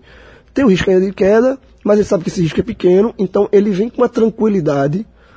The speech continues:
pra fazer o jogo inteligente contra o Náutico, que é um jogo que não se expor muito, deixar o Náutico, é, é, é, correr risco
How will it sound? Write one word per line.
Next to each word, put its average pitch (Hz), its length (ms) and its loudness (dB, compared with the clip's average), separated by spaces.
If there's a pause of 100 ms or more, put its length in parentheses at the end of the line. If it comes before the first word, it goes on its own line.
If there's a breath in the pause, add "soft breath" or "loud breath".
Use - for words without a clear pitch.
(540 soft breath)
pra 170 140 0
fazer 175 300 2
o 180 40 6
jogo 180 180 2
inteligente 190 340 0
contra 220 200 -6
o 262 40 -4
Náutico, 165 440 -2 (240)
que 208 100 -2
é 208 40 4
um 190 80 4
jogo 143 220 -2
que - 80 -8
não 233 80 0
se - 100 -4
expor 175 240 0
muito, 160 420 0 (280 loud breath)
deixar 226 340 2
o 247 80 0
Náutico, 165 420 -4 (680 soft breath)
é, 151 60 2
é, 127 520 2
é, - 40 -2
correr 175 300 4
risco 147 480 -2